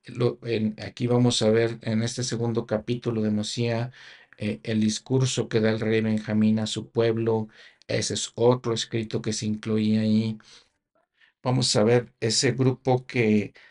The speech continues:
salió para buscar la tierra Nefi, que era Zenif, con un grupo. También esos registros.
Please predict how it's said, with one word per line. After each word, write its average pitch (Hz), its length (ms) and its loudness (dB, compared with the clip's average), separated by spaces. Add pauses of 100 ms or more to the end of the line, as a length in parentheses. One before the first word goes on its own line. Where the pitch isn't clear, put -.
(160)
salió 117 800 2
para 107 180 2
buscar 110 640 0
la 110 180 -6
tierra 117 300 -2
Nefi, 110 460 0
que 113 140 -4
era 104 200 -2
Zenif, 120 580 -4
con 107 200 0
un 107 320 4
grupo. 160 500 -4 (340)
También 107 420 0
esos 120 260 -2
registros. 135 960 -2